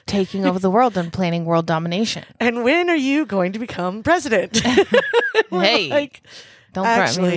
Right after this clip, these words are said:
Speaker 1: with a good time. I've got a few years.
Speaker 2: No. Uh, I absolutely refuse. I will be the one that stands there and says, "No."
Speaker 1: We'll see who my true friends are.
Speaker 2: <laughs> The skeletons are coming out of the closet.
Speaker 1: <laughs>
Speaker 2: Um, so we ended up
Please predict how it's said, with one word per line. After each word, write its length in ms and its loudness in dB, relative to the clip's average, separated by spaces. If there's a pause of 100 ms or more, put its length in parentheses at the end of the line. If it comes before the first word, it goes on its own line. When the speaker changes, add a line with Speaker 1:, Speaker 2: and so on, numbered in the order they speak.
Speaker 1:
with 20 -2
a 40 -6
good 180 -4
time. 260 -4
I've 80 -12
got 160 -4
a 40 -12
few 180 -10
years. 380 -10 (140)
Speaker 2:
No. 300 -10 (640)
Uh, 640 0 (160)
I 160 4
absolutely 560 -2
refuse. 540 -6
I 180 4
will 160 -2
be 80 -4
the 100 -4
one 180 -2
that 140 -8
stands 360 -2
there 120 -4
and 100 -8
says, 340 -6
"No." 960 4
Speaker 1:
We'll 140 6
see 240 0
who 100 2
my 160 2
true 220 -2
friends 340 -2
are. 280 2
Speaker 2:
<laughs> 60 -2 (1400)
The 80 -6
skeletons 580 -2
are 40 -4
coming 240 -6
out 120 0
of 100 -2
the 80 -2
closet. 560 -2
Speaker 1:
<laughs> 20 -10 (720)
Speaker 2:
Um, 400 0
so 300 -4
we 240 -12
ended 260 -6
up 220 -4